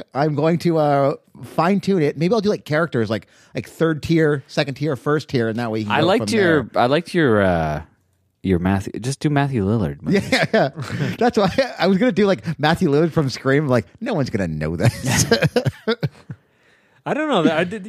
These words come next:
Speaker 3: you start, yeah, you start naming them, and Adam would get them all right.
Speaker 1: Yeah.
Speaker 3: But
Speaker 1: Okay. Uh, Gage Creed.
Speaker 3: The Burning.
Speaker 1: Also from this movie is Victor Pascow.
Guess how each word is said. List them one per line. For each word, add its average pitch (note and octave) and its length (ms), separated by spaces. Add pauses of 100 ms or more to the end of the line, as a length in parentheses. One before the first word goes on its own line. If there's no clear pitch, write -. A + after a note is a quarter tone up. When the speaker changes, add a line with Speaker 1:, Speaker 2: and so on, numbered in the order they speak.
Speaker 3:
you F3 140
start, G#3+ 240
yeah, D#3+ 300
you C#3 180
start E3 200
naming C3+ 280
them, A#2+ 120
and A2+ 160
Adam A#2 220
would A2+ 140
get A#2 140
them A2 120
all G#2+ 100
right. G#2 180
Speaker 1:
Yeah. C#3+ 360
Speaker 3:
But A#3+ 100
Speaker 1:
Okay. F#3+ 260
Uh, C3+ 140
Gage G3 440
Creed. A#2 440 (3250)
Speaker 3:
The B2 80
Burning. A2 580 (140)
Speaker 1:
Also F3 260
from F#3+ 160
this F3 120
movie D#3+ 300
is G#2+ 160
Victor A#2 260
Pascow. D2 680